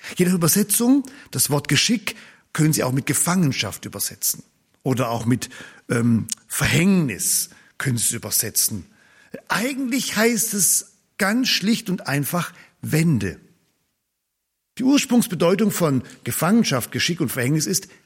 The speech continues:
Wende. Aber dann kommt ja eine komische deutsche Formulierung raus. Nämlich dann kommt ja raus, „Ich will Ihre Wände wenden.“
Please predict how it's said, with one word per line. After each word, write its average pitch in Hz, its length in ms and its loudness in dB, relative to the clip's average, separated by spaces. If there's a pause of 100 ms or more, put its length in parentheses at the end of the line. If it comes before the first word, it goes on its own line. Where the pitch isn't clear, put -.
(100)
Wende. 143 500 -2 (2000)
Aber 120 160 -4
dann 120 160 -2
kommt 143 220 -6
ja 131 60 0
eine 117 120 -2
komische 135 560 -4
deutsche 127 380 -6
Formulierung 113 580 -4
raus. 90 400 -10 (1700)
Nämlich 139 200 2
dann 143 160 -2
kommt 151 180 -2
ja 123 100 0
raus, 165 360 0 (280)
„Ich - 220 -2
will 170 140 4
Ihre 127 320 0
Wände 143 320 2
wenden.“ 110 460 -6